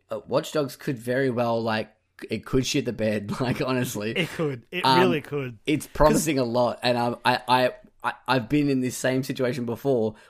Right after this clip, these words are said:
Speaker 1: with another game in this fucking series, which was the first
Speaker 2: <laughs>
Speaker 1: Watch Dogs. So,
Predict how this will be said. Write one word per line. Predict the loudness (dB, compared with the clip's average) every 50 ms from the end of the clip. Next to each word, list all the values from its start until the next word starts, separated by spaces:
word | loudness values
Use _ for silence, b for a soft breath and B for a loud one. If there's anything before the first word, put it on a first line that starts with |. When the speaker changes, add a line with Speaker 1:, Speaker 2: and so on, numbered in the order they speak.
| B -4
Speaker 1:
with | 0 2 4 4
another | 4 4 4 4 4 2 2
game | 0 2 0 0 2 0 -2
in | -2 -2
this | -4 -6 -2
fucking | -2 -2 -2 -2 -4 -6 -4
series, | -4 -2 -2 -2 -2 -4 -6 -10 -12 -8
which | -8 -8 -6 -4
was | -4 -4 -2
the | -2 0
first | 0 0 0 0 0 0
Speaker 2:
<laughs> |
Speaker 1:
Watch | 2 2 2 0 -2 -4
Dogs. | -4 -4 -4 -8 -12 -16 B B B B B B B -20
So, | -14 -12 -6 -2 0 0 0 0 0 -2 -4